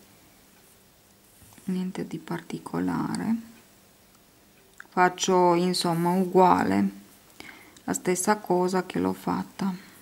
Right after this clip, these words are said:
dal lato opposto. Ok, bene. Così, nel frattempo guardiamo un po', tanto per sicurezza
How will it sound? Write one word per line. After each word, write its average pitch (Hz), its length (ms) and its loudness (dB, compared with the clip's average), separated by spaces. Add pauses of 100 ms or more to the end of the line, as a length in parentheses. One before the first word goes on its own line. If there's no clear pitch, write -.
(1300)
dal 180 260 0
lato 175 360 -6
opposto. - 600 -12 (1700)
Ok, 208 300 -8 (880)
bene. 220 220 -10 (4000)
Così, 208 680 -2 (100)
nel 185 160 -4
frattempo 185 500 -2
guardiamo 185 500 0
un 185 140 -2
po', 185 180 0
tanto 185 380 0
per 185 200 -6
sicurezza 202 920 0